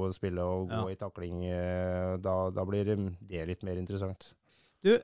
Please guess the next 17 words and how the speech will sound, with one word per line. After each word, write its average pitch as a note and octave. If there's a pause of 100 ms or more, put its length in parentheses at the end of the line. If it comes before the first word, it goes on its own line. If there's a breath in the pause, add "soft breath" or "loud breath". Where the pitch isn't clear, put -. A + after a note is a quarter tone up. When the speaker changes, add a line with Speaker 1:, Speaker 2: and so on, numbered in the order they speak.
(100)
Speaker 2:
altså F#3
André, F#3+
du G3+
er F3
jo E3
også D#3
på D3
en D3
måte C3+
driveren C3+
og A#2+
lederen B2
av B2
fotballskolen G#2+
til, G#2+
eh, G#2+
Runar. A#2